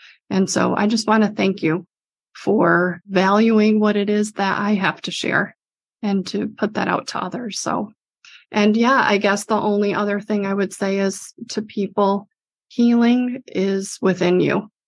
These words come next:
It's just having the courage to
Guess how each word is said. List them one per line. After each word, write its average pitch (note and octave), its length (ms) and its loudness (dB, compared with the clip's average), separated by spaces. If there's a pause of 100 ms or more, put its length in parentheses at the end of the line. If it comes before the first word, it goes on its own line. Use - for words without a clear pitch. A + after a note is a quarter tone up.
(680)
It's F#3+ 320 -2
just - 680 -2 (180)
having G3+ 680 2 (400)
the F#3+ 100 2
courage G3+ 920 -2 (360)
to G3+ 680 2